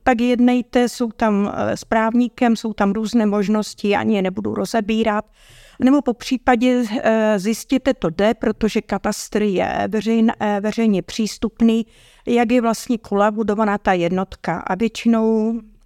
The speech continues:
to není kolaudované, co by nebyto-, eh, co by, eh, prostě jednotka k, eh, ubytování. Tak. A potom už může,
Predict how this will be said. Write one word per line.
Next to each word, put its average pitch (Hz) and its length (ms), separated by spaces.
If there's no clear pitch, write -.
to 220 120
není 196 260
kolaudované, 180 880
co - 180
by 185 180
nebyto-, 180 580
eh, 208 200
co - 180
by, 202 260
eh, 202 140
prostě 190 600
jednotka 196 680
k, - 100
eh, 170 680
ubytování. 160 840
Tak. - 240
A - 60
potom 262 400
už - 460
může, 196 320